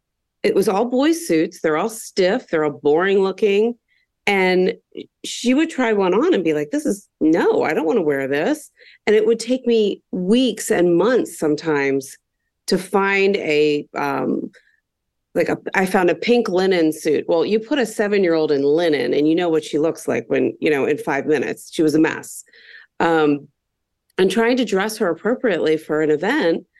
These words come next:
it was just, it was a nightmare. So, um,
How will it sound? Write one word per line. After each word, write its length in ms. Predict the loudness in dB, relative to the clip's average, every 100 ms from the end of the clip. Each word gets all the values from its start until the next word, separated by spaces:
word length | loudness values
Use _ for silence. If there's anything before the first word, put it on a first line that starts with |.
| _ -20 _ _ _ _
it 120 | 0 2
was 160 | 2
just, 300 | 2 0 -2
it 100 | -2
was 200 | 0 2
a 40 | 2
nightmare. 520 | 0 0 -4 -6 -8
So, 500 | -6 0 2 4 2
um, 520 | 0 -2 0 0 -2